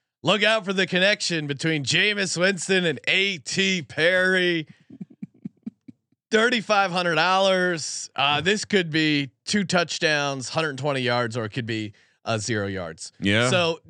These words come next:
Speaker 1: at thirty-five hundred dollars, he is the perfect guy you wanna play in a tournament, right? A massive upside, little price,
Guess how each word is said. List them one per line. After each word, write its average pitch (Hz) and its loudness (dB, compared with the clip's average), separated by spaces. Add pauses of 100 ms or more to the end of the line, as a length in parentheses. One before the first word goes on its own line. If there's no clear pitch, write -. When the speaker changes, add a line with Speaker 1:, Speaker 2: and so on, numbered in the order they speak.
(100)
Speaker 1:
at 175 0
thirty-five 208 2
hundred 170 0
dollars, 156 2
he 175 -2
is 185 0
the 151 -2
perfect 147 -2 (360)
guy 151 2
you 165 -2
wanna 160 -2
play 165 0
in 170 -2
a 160 0
tournament, 202 -2
right? 151 0
A 139 -6
massive 180 0
upside, 151 0 (260)
little 196 2
price, 156 -2